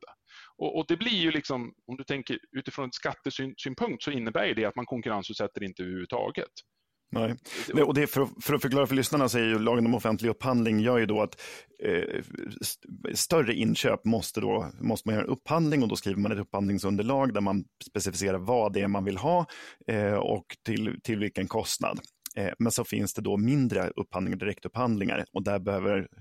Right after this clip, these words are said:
Speaker 2: ja, enklare inköp där man då inte ska behöva göra det här lite krångliga förfarandet. Eh, och nu finns det ju fel även i den,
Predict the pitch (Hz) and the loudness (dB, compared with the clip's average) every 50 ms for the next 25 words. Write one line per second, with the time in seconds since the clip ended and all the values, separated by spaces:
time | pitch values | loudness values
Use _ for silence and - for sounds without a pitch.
0 | - - - - 92 - - _ - - - - - - _ _ - 147 135 117 | -12 -6 -4 -4 -4 -4 -8 _ -20 -18 -18 -18 -18 -20 _ _ 0 2 2 2
1 | 95 - 117 113 113 110 - 113 110 101 92 - - 123 107 - - - 95 101 | 2 0 0 0 0 0 0 0 0 0 0 0 0 0 0 0 0 -2 0 0
2 | 98 98 98 95 101 95 - - 123 110 104 92 - - 139 - - 104 92 98 | 2 0 0 0 -2 -2 -2 0 2 2 2 0 0 -2 -2 -2 -2 -2 -2 -2
3 | 95 92 95 95 98 95 98 98 104 107 104 98 92 92 98 98 87 - - - | 0 0 0 0 0 0 2 2 2 0 0 0 -2 -2 -2 -4 -6 -10 -8 -4
4 | - 123 107 101 117 135 139 107 - - 98 - 151 151 139 117 92 82 - - | -2 0 2 2 2 2 2 2 0 -2 -2 0 2 2 4 4 2 0 -2 -4
5 | - - - - - - - - - - - _ _ - - - - - 107 98 | -6 -8 -10 -16 -18 -20 -20 -20 -20 -20 -20 _ _ -8 -8 -6 -4 -2 -2 0
6 | 104 101 95 90 82 - - - - - - - - 123 131 135 127 143 139 127 | 0 0 0 0 -2 -2 -4 -6 -6 -6 -4 0 2 2 4 4 4 4 2 2
7 | - 139 143 127 - - 107 107 107 107 104 98 95 104 101 101 - 101 101 104 | 2 2 0 0 0 -2 -2 0 0 2 2 2 2 2 0 0 0 0 0 -2
8 | 101 92 82 85 - _ _ _ _ _ - 107 107 101 98 98 95 | -2 -4 -4 -8 -12 _ _ _ _ _ -6 -4 -2 0 0 0 -2